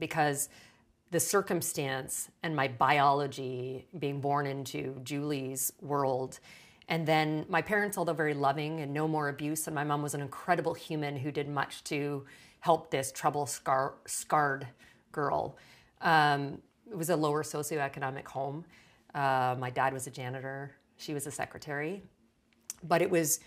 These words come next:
a combination of those things, biology and circumstance, that made me want to be better than either of those things.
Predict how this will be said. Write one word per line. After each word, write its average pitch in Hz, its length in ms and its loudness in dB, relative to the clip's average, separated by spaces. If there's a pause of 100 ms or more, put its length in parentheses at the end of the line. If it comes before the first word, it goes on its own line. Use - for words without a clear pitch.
(380)
a 196 60 -2
combination 165 600 2
of 131 120 -6
those 127 260 -2
things, 131 480 -6
biology 139 580 2
and 120 140 -6
circumstance, 127 720 -6 (400)
that 151 220 4
made 139 240 -2
me 135 720 -6 (160)
want 147 340 0
to - 80 -8
be 151 160 -4
better 143 440 2
than 123 420 -2 (460)
either 147 260 0
of 127 140 -6
those 127 200 -6
things. - 400 -12